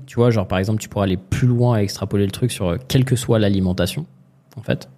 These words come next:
Genre tu pourrais avoir vraiment de la... quelqu'un qui consomme de la merde et quelqu'un qui consomme une bonne aliment-, euh, une alimentation avec le même déficit calorique, potentiellement l'évolution en termes de poids sera la même. Après, l'évolution en termes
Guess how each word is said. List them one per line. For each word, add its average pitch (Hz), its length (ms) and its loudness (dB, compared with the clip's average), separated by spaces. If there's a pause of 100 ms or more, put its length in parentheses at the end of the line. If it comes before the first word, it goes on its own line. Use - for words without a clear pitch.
(140)
Genre 95 160 0
tu - 100 -10
pourrais - 160 0
avoir 87 220 2
vraiment - 240 2
de 101 100 0
la... 82 140 0
quelqu'un 95 320 -4
qui - 80 -14
consomme 92 320 -4
de 92 60 4
la 87 120 2
merde 101 320 2
et 90 60 0
quelqu'un 92 280 -2
qui - 120 -10
consomme 92 340 0
une 82 160 -2 (160)
bonne 110 180 4
aliment-, 101 360 2 (240)
euh, 67 80 -2 (100)
une 95 240 0
alimentation 98 720 0 (380)
avec 95 180 -6
le 107 80 2
même 117 240 4
déficit 117 300 -2
calorique, 101 340 -2
potentiellement 95 460 -2
l'évolution 104 480 0
en - 20 -2
termes 92 180 -2
de 90 60 0
poids 110 180 -4
sera - 160 -4
la 92 80 -2
même. 76 140 -4 (520)
Après, 147 480 0
l'évolution 123 680 2
en 113 40 0
termes 107 380 -2